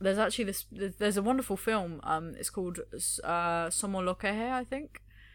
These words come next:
Uh, Somos lo que hay, and it's, um, it's about, uh, a family i-, living in Mexico City, in, in, in the slums of Me-, in the sort of slum suburb po-, areas of Mexico City, and they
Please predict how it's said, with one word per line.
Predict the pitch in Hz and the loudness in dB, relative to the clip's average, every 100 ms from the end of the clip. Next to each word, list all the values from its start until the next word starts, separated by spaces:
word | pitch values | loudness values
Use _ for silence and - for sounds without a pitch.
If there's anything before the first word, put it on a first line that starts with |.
| - - - - | -20 -20 -14 -4
Uh, | 185 180 | -2 0
Somos | - 196 180 | 0 0 0
lo | 175 | 0
que | 170 | 0
hay, | 180 160 - | -2 -4 -6
and | - 160 | -6 -4
it's, | 156 - - - | -4 -2 -2 2
um, | 165 160 160 170 - - - - - - - - | 2 2 -4 -8 -12 -20 -20 -20 -20 -16 -8 -2
it's | - 202 | 2 2
about, | 175 180 185 185 170 - - - - | 6 6 6 2 -2 -8 -20 -20 -2
uh, | 180 170 123 | 4 4 4
a | |
family | - 214 202 170 160 160 - | 4 6 6 2 -4 -6 -6
i-, | 165 175 98 127 | -4 -4 -4 2
living | 170 175 185 | 4 4 2
in | 180 | -2
Mexico | 160 - 202 | -4 -4 -4
City, | 165 - 143 180 - | -4 -4 -4 -6 -10
in, | - 147 | -10 -8
in, | 147 160 151 | -6 -6 -4
in | 165 | -4
the | |
slums | 165 170 165 165 | -2 -2 -2 -4
of | |
Me-, | 151 - | -8 -6
in | 165 | -6
the | 156 | -4
sort | - - 104 | -4 -4 -4
of | - | -6
slum | - 165 151 160 | -4 -4 -4 -4
suburb | - 147 147 - - | -2 0 0 -4 -14
po-, | - - - - - | -12 -10 -12 -14 -6
areas | 147 147 143 147 | -2 -2 -2 -4
of | 139 135 | -8 -6
Mexico | 135 110 - | -8 -8 -8
City, | 139 156 - 127 | -6 -6 -6 -6
and | 139 143 | -4 -4
they | 139 143 | -6 -6